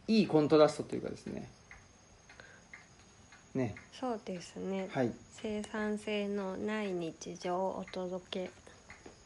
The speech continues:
Speaker 1: そうですね。
Speaker 2: はい。
Speaker 1: はい。ということで、えー、ございます。はい。羽生の冊子、よろしくお願いしますと
Speaker 2: はい。
Speaker 1: いうことと、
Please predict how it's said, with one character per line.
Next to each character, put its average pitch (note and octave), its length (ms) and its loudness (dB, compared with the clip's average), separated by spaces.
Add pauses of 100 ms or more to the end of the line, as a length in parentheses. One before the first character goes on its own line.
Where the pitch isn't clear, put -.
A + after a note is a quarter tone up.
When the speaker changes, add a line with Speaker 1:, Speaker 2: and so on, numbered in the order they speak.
(160)
Speaker 1:
そ C#3+ 120 0
う - 20 2
で A2+ 60 0
す A2+ 100 -6
ね。 B2+ 320 0
Speaker 2:
は A#3+ 100 -4
い。 G#3+ 140 -2 (140)
Speaker 1:
は C#3 100 6
い。 C3 80 4 (1120)
と F#3 80 6
い G#3 220 10
う G3 40 6
こ G3 100 8
と C3+ 100 6
で、 D#3 240 10 (220)
え C3 420 10
ー、 - 20 6
ご A#2+ 60 4
ざ D3 100 10
い E3 40 12
ま C3 100 12
す。 - 560 -6
は E3 60 8
い。 D#3 100 8 (140)
羽 - 140 -6
生 C3 80 4
の C3 60 4
冊 C3 220 -2
子、 B2 260 0 (380)
よ C3 100 4
ろ D3 100 8
し C#3+ 100 -4
く C3+ 200 2
お C#3 40 4
願 D3+ 160 8
い - 20 2
し C3+ 80 -2
ま C3+ 80 4
す - 80 -4
と - 80 -4
Speaker 2:
は B3 140 -2
い。 A3+ 160 0 (260)
Speaker 1:
い C3 60 2
う B2+ 80 2
こ B2+ 100 -2
と C#3 100 -2
と、 A3+ 320 12